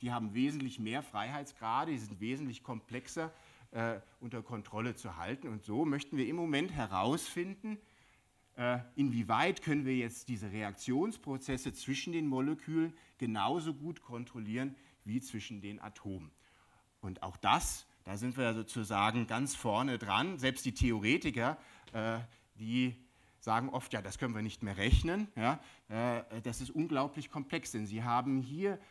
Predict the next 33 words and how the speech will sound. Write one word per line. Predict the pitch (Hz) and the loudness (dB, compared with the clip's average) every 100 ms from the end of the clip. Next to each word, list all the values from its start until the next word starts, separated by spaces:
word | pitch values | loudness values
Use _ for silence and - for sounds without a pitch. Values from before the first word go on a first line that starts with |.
| - | -14
ein | - 110 | -6 -6
Vierkörpersystem, | - - 202 214 - 123 113 120 101 98 - - 113 107 175 202 - - - | -6 -6 -4 -4 0 2 2 0 -4 -6 -8 -4 2 4 2 -2 -12 -20 -10
ja, | 123 | -6
was | 123 127 | -6 -2
Sie | 127 | -2
in | - | 0
allen | 131 160 165 | 0 2 0
Einzelheiten | 123 139 139 135 135 127 | -2 -4 -2 -4 -4 -4
durchrechnen | 147 180 - 107 101 95 90 85 | 0 0 -2 -6 -6 -6 -6 -2
müssten. | 92 - - 185 - - - - | -2 -4 -4 -6 -8 -20 -20 -8
Also | 117 123 131 127 - - _ | -4 2 2 2 -4 -20 _
da | 120 | -10
gibt's | 117 135 - | -6 -6 -6
auch | 107 113 | -8 -6
für | 123 | -6
die | 110 | -8
Theorie | 101 117 104 104 120 | -6 -6 -4 -4 -6
was | 107 - | -8 -10
zu | 98 | -12
tun. | - 143 160 | -4 -2 0
In | 113 | 0
dem | 127 151 | 0 0
Moment, | 139 135 135 | 4 6 6
wenn | 113 104 | 2 0
wir | 120 151 | 2 4
also | 120 110 | 2 0
unsere | 120 - - | -2 -2 -2
ersten | 107 127 - 104 | 0 0 0 2
Messungen | 117 127 139 127 | 2 2 2 4
haben, | 120 120 117 | 6 4 2
fangen | 110 104 98 | -2 -4 -2
die | 113 123 | 0 2
an | 107 120 | 6 4